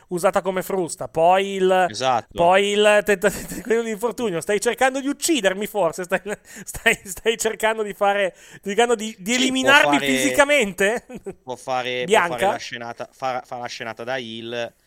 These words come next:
Speaker 2: che poi fa ridere che Lil deve, deve lamentarsi che il babyface sta cercando di ucciderla, però è la verità, cioè,
Speaker 1: Mhm.
Speaker 2: poi il babyfa-, può lamentarsi che questa qui sta cercando di, di farle, di fare del male, di ucciderla pur di vincere il titolo.
Speaker 1: Sì.
Speaker 2: Puoi usarla in storyline,
Speaker 1: Volendo,
Speaker 2: questa cosa.
Speaker 1: sì, volendo sì.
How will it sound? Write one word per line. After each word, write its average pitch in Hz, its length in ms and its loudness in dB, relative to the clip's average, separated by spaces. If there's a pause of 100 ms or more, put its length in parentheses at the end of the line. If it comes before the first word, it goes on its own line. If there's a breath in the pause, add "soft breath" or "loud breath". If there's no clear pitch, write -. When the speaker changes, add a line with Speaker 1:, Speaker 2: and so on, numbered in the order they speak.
(440)
Speaker 2:
che 113 120 -12
poi 143 320 0
fa 123 100 -4
ridere 120 380 -2
che 127 100 -12
Lil 113 400 -6
deve, 110 300 -6
deve 110 160 -8
lamentarsi 113 560 -8
che 113 80 -12
il 101 40 -16
babyface 107 380 -12
sta 113 140 -16
cercando 110 340 -14
di 107 80 -16
ucciderla, 101 520 -10
però 107 240 -8
è 107 60 -4
la 98 80 -10
verità, 95 480 -10
cioè, 180 80 -10
Speaker 1:
Mhm. - 320 -10
Speaker 2:
poi 120 120 -12
il 113 60 -12
babyfa-, 120 300 -8
può 131 160 -2
lamentarsi 131 680 -4
che 120 100 -12
questa 110 280 -16
qui 101 180 -18
sta 107 140 -18
cercando 101 360 -18
di, 95 220 -14
di 92 100 -20
farle, 92 400 -12
di 85 80 -18
fare 95 180 -12
del 92 120 -14
male, 92 440 -14 (280)
di 117 80 -18
ucciderla 131 560 -4
pur 104 240 -12
di 104 80 -16
vincere 98 320 -14
il 90 80 -18
titolo. 90 380 -20 (100)
Speaker 1:
Sì. 156 200 -10 (320)
Speaker 2:
Puoi 110 140 -12
usarla 101 240 -8
in 98 80 -10
storyline, 95 460 -8
Speaker 1:
Volendo, 185 340 4
Speaker 2:
questa 156 160 -10
cosa. 139 100 -12
Speaker 1:
sì, - 60 -20
volendo 143 260 -10
sì. 120 160 -20